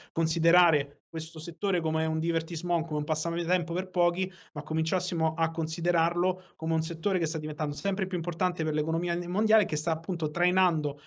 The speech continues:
scenari futuri come quello appunto del, del metaverso. Ecco, ha fatto effetto, eh, M-, Mark Zuckerberg, che ha parlato, insomma, del, del metaverso e quindi lo ha reso un qualcosa di pubblico dominio, ma su Fortnite già da anni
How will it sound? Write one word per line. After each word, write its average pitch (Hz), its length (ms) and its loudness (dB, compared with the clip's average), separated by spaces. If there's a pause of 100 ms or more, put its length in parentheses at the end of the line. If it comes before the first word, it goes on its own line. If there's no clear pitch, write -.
scenari 175 400 0
futuri 180 340 -2
come 147 200 -2
quello 156 180 0
appunto 160 280 -4
del, 135 400 -4
del 131 140 -6
metaverso. 139 580 0
Ecco, - 140 -10
ha - 20 -8
fatto 156 280 0
effetto, 156 640 0 (180)
eh, 131 360 -6
M-, 147 200 -4
Mark 160 300 2
Zuckerberg, 143 640 0
che 147 100 -8
ha 143 60 -6
parlato, 151 480 0
insomma, 135 340 -12
del, 127 340 -8 (280)
del 143 160 -2
metaverso 156 560 2
e - 20 -12
quindi 160 220 -2
lo 143 80 2
ha 139 60 2
reso 151 380 0
un 139 160 -6
qualcosa 151 360 -4
di 143 60 -2
pubblico 147 280 0
dominio, 170 320 0
ma 160 160 2
su - 160 -8
Fortnite 160 840 2 (160)
già 160 180 4
da 165 220 4
anni 165 420 0